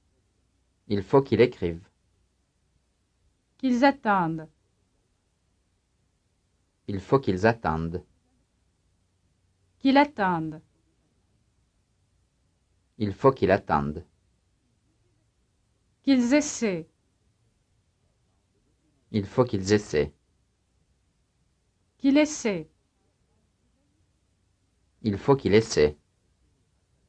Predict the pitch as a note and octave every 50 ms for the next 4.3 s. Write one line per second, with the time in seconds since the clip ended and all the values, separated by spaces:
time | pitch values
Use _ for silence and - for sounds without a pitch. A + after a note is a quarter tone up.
0 | _ _ _ _ _ _ _ _ _ _ _ _ _ _ _ - C#4 C4+ C4 B3+
1 | D4 D4 D4 - - - A3 G3 F3+ - _ _ _ _ _ _ _ _ _ _
2 | _ _ _ _ _ _ _ _ _ _ _ _ _ _ _ _ _ _ _ _
3 | _ _ _ _ _ _ - G2 F#2 - - C3+ B2+ - - G2 G2+ A2 A#2+ A#2
4 | - - E2 D2 -